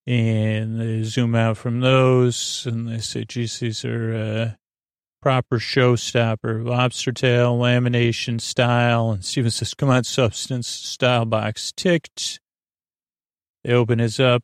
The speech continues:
uh, they say, "Okay, and substance." So Steven's happy.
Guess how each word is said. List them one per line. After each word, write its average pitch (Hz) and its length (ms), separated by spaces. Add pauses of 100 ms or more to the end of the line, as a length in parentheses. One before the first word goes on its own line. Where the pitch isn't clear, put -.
uh, 113 520 (840)
they 110 460
say, 110 420
"Okay, 131 300
and 127 320
substance." 127 720
So - 220
Steven's 117 480
happy. 117 640